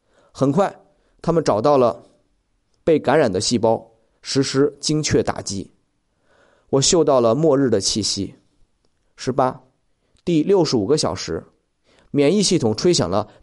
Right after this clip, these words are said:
大反攻的冲锋号。你嗓子疼、咳嗽，但你不知道，这是 T 细胞出战告捷的成果。战场上，细胞、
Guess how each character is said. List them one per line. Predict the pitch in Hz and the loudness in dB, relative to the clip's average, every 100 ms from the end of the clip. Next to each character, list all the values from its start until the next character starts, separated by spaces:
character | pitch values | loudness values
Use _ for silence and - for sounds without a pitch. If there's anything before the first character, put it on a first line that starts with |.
| - | -4
大 | 160 | -4
反 | 117 101 92 | -2 -6 -4
攻 | 143 170 | -2 0
的 | 151 - _ _ | -2 -2 _ _
冲 | - 165 | -8 -6
锋 | 165 | -6
号。 | 143 120 - _ _ _ _ _ _ _ _ | -4 -6 -6 _ _ _ _ _ _ _ _
你 | 135 143 | -2 0
嗓 | 139 117 | 0 -2
子 | 107 | -2
疼、 | - 117 147 - | -2 -4 -4 -12
咳 | - 120 131 | -4 2 2
嗽， | 151 127 - _ _ | 2 -2 -6 _ _
但 | - 151 | -2 0
你 | 117 | 2
不 | 131 | -2
知 | 143 | 0
道， | 147 123 _ _ _ _ _ | -2 -2 _ _ _ _ _
这 | 151 | -2
是 | 156 | -2
T | - | -2
细 | 160 135 | -2 0
胞 | 135 139 - - - | 2 2 0 -14 -6
出 | 185 | -2
战 | 185 156 | 0 0
告 | 127 151 | 2 0
捷 | 113 | 2
的 | 135 | 0
成 | 123 107 123 | 0 -2 -2
果。 | 123 - - _ _ _ _ _ - | -2 -4 -14 _ _ _ _ _ -2
战 | 160 | 0
场 | 135 87 | 0 -4
上， | 90 107 - _ | -4 -6 -8 _
细 | - - 143 | -8 -2 0
胞、 | 151 147 | 2 0